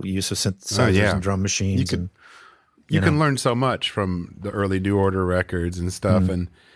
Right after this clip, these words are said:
Speaker 2: and you can also, I mean, if you look at the, I mean, a great reference point is our, our band Could Be Your Life. That book is just such an amazing chronicle of, like, eighties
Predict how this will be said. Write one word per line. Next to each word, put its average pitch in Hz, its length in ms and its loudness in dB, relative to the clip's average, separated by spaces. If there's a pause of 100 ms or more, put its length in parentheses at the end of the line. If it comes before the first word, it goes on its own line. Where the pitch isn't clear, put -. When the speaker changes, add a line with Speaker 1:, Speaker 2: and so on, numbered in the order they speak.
(280)
Speaker 2:
and 135 160 2
you 160 80 0
can 160 160 2
also, 151 360 2
I 92 100 -4
mean, 123 300 0
if - 200 -4
you 135 80 2
look 135 220 2
at 120 160 -2
the, 92 460 0 (520)
I 98 80 -2
mean, 104 120 4
a - 40 4
great 110 160 2
reference 104 320 2
point 101 240 2
is 92 160 0
our, 95 180 -2
our 101 120 0
band 95 260 0
Could 90 140 -2
Be 95 80 2
Your 92 160 4
Life. 90 380 2
That 85 200 -6
book - 360 -4 (640)
is 92 420 -4
just 101 180 0
such - 200 0
an 90 100 -2
amazing 87 540 0
chronicle 87 600 0
of, 82 100 -2
like, 82 240 -2
eighties 87 540 0